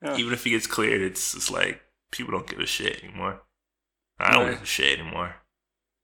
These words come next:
Speaker 1: Oh, yeah. I mean, like, it's not happening. Like, Floyd Mayweather and Conor McGregor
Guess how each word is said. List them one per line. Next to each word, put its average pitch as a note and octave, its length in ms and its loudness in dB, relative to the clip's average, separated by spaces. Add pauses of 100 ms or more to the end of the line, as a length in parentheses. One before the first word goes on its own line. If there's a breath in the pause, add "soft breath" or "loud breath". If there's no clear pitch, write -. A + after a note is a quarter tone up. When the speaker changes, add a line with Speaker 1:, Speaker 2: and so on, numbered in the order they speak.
(300)
Speaker 1:
Oh, B2 140 0
yeah. C#3+ 420 -2
I C#3+ 80 -2
mean, C#3 220 0
like, C3 340 2
it's C3 220 -2
not C3+ 240 4
happening. C#3+ 480 2
Like, C3+ 340 0 (180)
Floyd D#3+ 420 2
Mayweather D#3 680 0
and B2+ 300 -2
Conor C#3 380 2
McGregor B2 560 -2